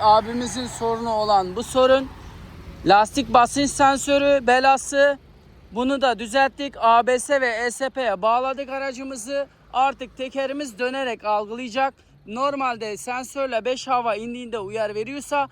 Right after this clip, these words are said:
artık on on beş hava indiğinde uyarı verecek. Akıllı anahtarda,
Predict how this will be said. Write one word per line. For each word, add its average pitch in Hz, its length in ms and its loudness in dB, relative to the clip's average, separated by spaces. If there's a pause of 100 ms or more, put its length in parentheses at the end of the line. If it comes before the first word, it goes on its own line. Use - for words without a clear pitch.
(220)
artık 247 420 0
on 262 120 -8
on 254 160 -8
beş 240 160 -10
hava 240 220 -4
indiğinde 208 380 -8
uyarı 208 400 -2
verecek. 262 380 -8 (260)
Akıllı 269 440 -2
anahtarda, 277 680 -6